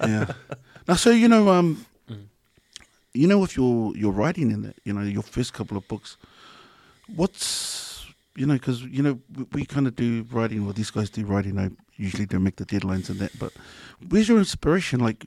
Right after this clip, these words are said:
Speaker 1: what was the first thing that you went, "You know what, I'm gonna start writing a, a book"?
Speaker 2: That, yeah, that first book. Um, oh, the honest truth is, it, it wa-, it was more of an accident, really.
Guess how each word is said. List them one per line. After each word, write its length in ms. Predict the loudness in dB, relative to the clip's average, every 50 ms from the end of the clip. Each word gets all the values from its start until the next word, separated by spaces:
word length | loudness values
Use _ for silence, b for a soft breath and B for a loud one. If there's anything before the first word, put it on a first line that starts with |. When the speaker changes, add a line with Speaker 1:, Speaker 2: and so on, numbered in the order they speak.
| -12 -4 -2
Speaker 1:
what 120 | -2 0
was 120 | 0 0 -2
the 80 | -4 -4
first 360 | 0 2 2 2 2 0 0
thing 140 | 2 2 2
that 100 | 2 2
you 100 | 2 0
went, 220 | 0 0 -2 -6 B B B B B
"You 100 | B -2
know 80 | 0 0
what, 160 | 0 -2 -4 -6
I'm 100 | -8 -8
gonna 320 | -6 -4 -2 -2 0 -2 -2
start 280 | -4 -6 -8 -8 -6
writing 360 | -6 -6 -4 -2 -2 -2 -2
a, 200 | -2 -4 -6 -8 -12 _ b b b b b b b b b b b b b b b b b b b b b b b b b b b b b b -8 -4
a 100 | -2 -2
book"? 180 | 0 -2 -2 -4
Speaker 2:
That, 200 | -4 -6 -6 -6
yeah, 180 | -6 -6 -6 -6
that 180 | -6 -8 -10
first 300 | -8 -8 -8 -8 -8 -8
book. 200 | -8 -8 -8 -10 _ _ B B B B B B B B B B B B B B B
Um, 840 | -10 -8 -6 -6 -6 -6 -6 -6 -6 -8 -8 -10 -12 -14 -18 -20 -20 _ _ _ _ _ _ _ _ _ _ _ _ _ _ _ _ _ _ _ _ _ _ _ _ _ _ _ _ _ _ _
oh, 240 | -8 -8 -8 -8 -10 _ _ _ _ _ _ _ _ _ _ -4
the 80 | -2
honest 320 | 0 0 0 0 -2 -4 -4
truth 280 | -2 -2 -2 -2 -4 -6
is, 260 | -6 -6 -6 -6 -8
it, 120 | -6 -6
it 220 | -6 -6 -6 -4 -2
wa-, 160 | -2 -2 -2
it 220 | -2 -4 -2 0
was 400 | 0 0 -2 -2 -6 -12 -16 -18 _ -16
more 240 | -12 -10 -8 -8 -8
of 80 | -8 -10
an 120 | -12 -12
accident, 420 | -12 -12 -10 -10 -12 -12 -12 -12
really. 300 | -12 -12 -10 -12 -12 -16